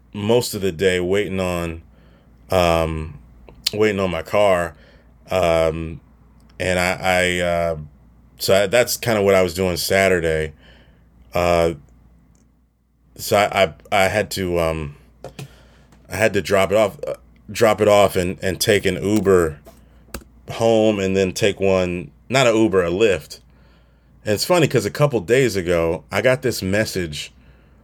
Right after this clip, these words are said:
I got tagged in this post about this woman. Uh, she's, and she, it's, it's, she tagged Lyft,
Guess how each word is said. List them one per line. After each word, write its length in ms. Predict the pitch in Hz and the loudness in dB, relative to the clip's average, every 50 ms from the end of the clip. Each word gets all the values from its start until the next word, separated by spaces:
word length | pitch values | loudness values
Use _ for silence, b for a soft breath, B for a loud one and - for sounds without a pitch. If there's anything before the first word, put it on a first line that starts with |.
| b b b | b b b
I 100 | - 107 | -2 2
got 300 | 110 127 120 - - - - _ _ _ _ - _ _ _ _ _ _ - - - | 2 4 2 2 0 -6 -18 _ _ _ _ -20 _ _ _ _ _ _ -20 -20 -12
tagged 520 | - - - - 135 143 147 139 120 98 107 | -10 -8 -2 0 2 4 4 2 0 0 -2
in 100 | 107 104 | 0 0
this 180 | 104 95 - | 0 -2 -2
post 440 | - - - 117 120 127 110 - - | -6 -6 0 2 2 2 2 0 -2
about 260 | 104 92 98 95 80 | 0 2 2 2 2
this 220 | - 98 90 - 80 | 0 -4 -4 -4 -8
woman. 640 | 71 98 90 92 107 120 123 110 95 87 78 76 - b b b b b b b b b b b b b _ _ _ - - | -8 -4 0 2 4 4 4 4 2 0 -2 -6 -12 b b b b b b b b b b b b b _ _ _ -12 -4
Uh, 560 | - 104 98 95 92 92 92 90 90 90 78 - - - - - - _ - | 0 4 4 6 6 6 6 4 2 0 -4 -6 -16 -20 -20 -20 -20 _ -12
she's, 640 | - - - - - 127 127 127 123 120 107 104 - - - - _ _ _ _ - _ _ _ _ _ _ _ _ - - - | -8 -6 -4 -2 -2 0 0 0 0 -2 -4 -6 -10 -14 -20 -20 _ _ _ _ -20 _ _ _ _ _ _ _ _ -16 -6 -4
and 160 | 107 104 92 | -2 -2 -2
she, 380 | - - 117 117 113 110 - - - - | -2 0 0 2 0 0 -2 -6 -6 -2
it's, 260 | 113 107 104 - - - | -2 -2 -2 -2 -8 -2
it's, 300 | 113 110 104 - - - - - - - - | -2 -2 -2 -2 -4 -8 -10 -18 -20 -16 -12
she 280 | - - - 131 131 117 - - | -8 -4 -2 -2 -2 -2 -4 -10
tagged 400 | - - 127 120 117 104 82 82 | -2 0 2 2 2 0 0 -4
Lyft, 640 | 92 95 107 123 147 180 180 - - - - - | -2 0 2 2 2 2 0 -2 -12 -16 -16 -16